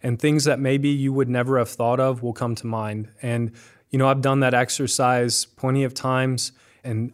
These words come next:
I'm thankful he's blessed me with a heart that can be quickened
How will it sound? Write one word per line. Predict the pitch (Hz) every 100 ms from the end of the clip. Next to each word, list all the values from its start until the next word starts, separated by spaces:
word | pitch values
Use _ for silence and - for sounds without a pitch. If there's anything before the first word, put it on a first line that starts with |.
| -
I'm | 113
thankful | - 135 139 151 135
he's | 120 120
blessed | - 123 135 -
me | 151 147
with | 143 139
a |
heart | - - 127 135 - - - - _
that | 123 127
can | - 170
be | 170
quickened | 170 - 131 131 143 143 143